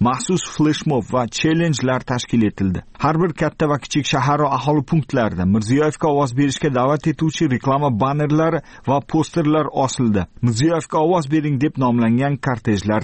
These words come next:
tashkil etildi. Saylovga targ'ibot roliklariga jalb qilingan taniqli aktyorlar, jurnalistlar va xonandalar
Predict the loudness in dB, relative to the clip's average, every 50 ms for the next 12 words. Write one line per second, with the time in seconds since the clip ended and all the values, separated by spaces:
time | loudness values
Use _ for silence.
0 | -2 -2 -4 -2 0 0 2 2 2 2 0 -2 -2 -2 -2 -4 -6 -8 -12 -12
1 | -2 0 0 2 2 0 0 0 -2 0 0 0 -2 0 0 0 2 2 0 0
2 | 0 0 2 2 2 0 0 0 0 0 0 0 -2 0 0 0 0 0 -2 -2
3 | -2 0 0 2 2 0 0 0 0 0 0 0 0 0 0 2 2 0 -2 -2
4 | 0 0 2 2 2 0 0 0 0 0 0 2 2 0 0 -2 0 0 0 0
5 | 0 -2 -4 -2 -2 -2 0 0 0 0 2 2 2 2 0 0